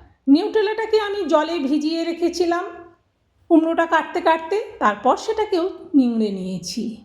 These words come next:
এবার আমি কড়া বসিয়ে দিয়েছি, কড়াতে দিয়ে দিচ্ছি সরিষার তেল। এইবার তেলটাকে খুন্তি দিয়ে আমি একটু কড়াটার মধ্যে চাড়িয়ে নিচ্ছি। এরপর আমি এতে দিয়ে দিচ্ছি একটুখানি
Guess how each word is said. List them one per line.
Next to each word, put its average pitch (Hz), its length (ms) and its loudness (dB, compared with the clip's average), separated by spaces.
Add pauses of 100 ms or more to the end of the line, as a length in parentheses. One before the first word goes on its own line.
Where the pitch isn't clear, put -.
(560)
এবার 277 240 6 (100)
আমি 466 180 -4
কড়া 277 280 4
বসিয়ে 320 400 0
দিয়েছি, 403 420 2 (260)
কড়াতে 240 400 2
দিয়ে 269 220 0
দিচ্ছি 370 380 2 (280)
সরিষার 247 480 -2 (140)
তেল। 175 240 -2 (1700)
এইবার 359 300 6 (300)
তেলটাকে 349 560 4 (120)
খুন্তি 285 360 4
দিয়ে 311 300 0
আমি 277 240 0
একটু 285 260 2 (120)
কড়াটার 254 440 4
মধ্যে 269 320 2 (120)
চাড়িয়ে 226 420 0
নিচ্ছি। 196 540 -8 (1500)
এরপর 285 440 6 (120)
আমি 466 120 -4 (100)
এতে 349 160 -2
দিয়ে 285 260 -2
দিচ্ছি 440 380 2 (240)
একটুখানি 302 500 0